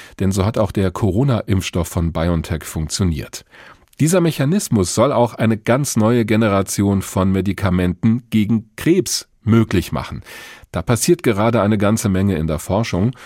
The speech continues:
und darum ging's auf einem großen Kongress in Kassel in dieser Woche, dem A E K Krebskongress der Deutschen Krebsgesellschaft. Gastgeber war der Biochemiker Professor Martin Eilers von der Universität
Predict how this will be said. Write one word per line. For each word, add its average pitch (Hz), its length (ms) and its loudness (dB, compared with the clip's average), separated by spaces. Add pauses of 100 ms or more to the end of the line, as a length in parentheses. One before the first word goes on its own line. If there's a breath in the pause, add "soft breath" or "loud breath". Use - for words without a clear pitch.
(260 loud breath)
und 92 100 -4
darum 98 240 0
ging's 110 400 -2
auf - 180 -6
einem 92 220 0
großen 98 380 0
Kongress 87 560 -4
in 87 220 -2
Kassel 160 420 -2
in 85 260 -2
dieser 76 300 -2
Woche, 117 320 -2 (320 loud breath)
dem 90 260 2
A 117 320 0
E 104 220 0
K 107 480 -2
Krebskongress 95 880 -2 (140)
der 95 100 2
Deutschen 90 440 0
Krebsgesellschaft. 78 1080 -4 (380 loud breath)
Gastgeber 170 640 0
war 110 100 2
der 110 180 2
Biochemiker 123 800 0
Professor 104 520 -2
Martin 90 360 0
Eilers 131 460 -2
von 95 180 -2
der 98 200 0
Universität 92 760 0